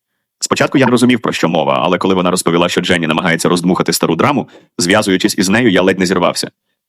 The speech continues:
Я зателефонував Дженні і наказав їй припинити. Я не збирався дозволяти їй вплутувати моїх друзів і колишніх партнерок у це болото.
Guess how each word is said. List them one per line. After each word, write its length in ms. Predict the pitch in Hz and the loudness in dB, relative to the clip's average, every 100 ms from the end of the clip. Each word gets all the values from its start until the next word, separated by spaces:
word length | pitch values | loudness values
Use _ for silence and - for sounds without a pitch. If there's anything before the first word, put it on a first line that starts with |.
| _ | _
Я 180 | 82 107 | 0 0
зателефонував 520 | 147 131 120 107 101 | 2 0 2 2 0
Дженні 340 | 87 120 135 120 | 0 0 0 0
і 60 | 104 | 0
наказав 340 | 101 92 117 | 0 0 2
їй 160 | 101 101 | 2 0
припинити. 480 | 101 95 85 - - _ _ _ _ | 0 -2 -2 -6 -12 _ _ _ _
Я 200 | - 98 | -2 0
не 100 | 139 | 0
збирався 380 | 139 127 143 - | 0 2 2 2
дозволяти 400 | 110 98 107 113 | 0 2 0 2
їй 120 | 107 | 2
вплутувати 400 | 104 110 113 104 | 2 0 2 0
моїх 200 | 98 92 | 2 0
друзів 320 | 95 107 113 90 | 2 2 2 -2
і 40 | |
колишніх 380 | 98 95 - 101 | -2 0 -2 -4
партнерок 440 | - 92 101 98 | -4 -2 -2 -2
у 40 | - | -4
це 140 | 90 | -2
болото. 380 | 87 76 - | 0 -2 -4